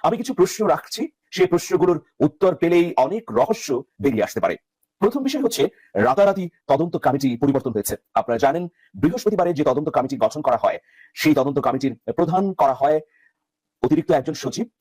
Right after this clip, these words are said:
যার, আহ, যাকে নিয়ে বিতর্ক তৈরি হয়। সেই সচিবকে নিয়ে বিতর্ক তৈরি হবার পরে রাতে, মানে বৃহস্পতিবার রাতে নতুন আরেকটি তদন্ত কমিটি গঠিত হয়। আমি, আহ, বলতে চাই যে মোহাম্মদ খালেদ রহিম, তিনি হচ্ছেন মন্ত্রী পরিষদ বিভাগের অতিরিক্ত সচিব, জেলা ও মাঠ,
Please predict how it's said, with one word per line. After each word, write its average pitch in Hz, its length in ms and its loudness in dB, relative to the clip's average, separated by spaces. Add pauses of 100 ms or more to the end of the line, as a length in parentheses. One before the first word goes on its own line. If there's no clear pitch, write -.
(160)
যার, 101 360 0
আহ, 104 300 4
যাকে 120 220 0
নিয়ে 156 120 0
বিতর্ক 196 540 0
তৈরি 117 180 0
হয়। 190 200 0 (340)
সেই - 200 0
সচিবকে 214 400 0
নিয়ে 202 280 2
বিতর্ক 175 320 2
তৈরি 160 200 4
হবার 135 260 0
পরে 151 420 0 (440)
রাতে, 104 380 0
মানে 113 140 -4
বৃহস্পতিবার 165 460 0
রাতে 170 240 0 (160)
নতুন 160 300 0
আরেকটি 120 340 -2 (180)
তদন্ত 156 260 0
কমিটি 113 320 -2 (200)
গঠিত 123 220 0
হয়। 85 200 -2 (280)
আমি, 120 360 -2 (500)
আহ, 107 340 4
বলতে 220 180 0
চাই 202 260 2 (100)
যে 151 300 2 (440)
মোহাম্মদ 185 280 0
খালেদ - 320 0
রহিম, 120 280 -2
তিনি 139 160 0
হচ্ছেন 165 260 -2 (300)
মন্ত্রী 202 240 0
পরিষদ 180 340 -2
বিভাগের 143 300 0
অতিরিক্ত 151 360 0
সচিব, 208 340 -2
জেলা 147 200 0
ও 135 100 2
মাঠ, 123 220 0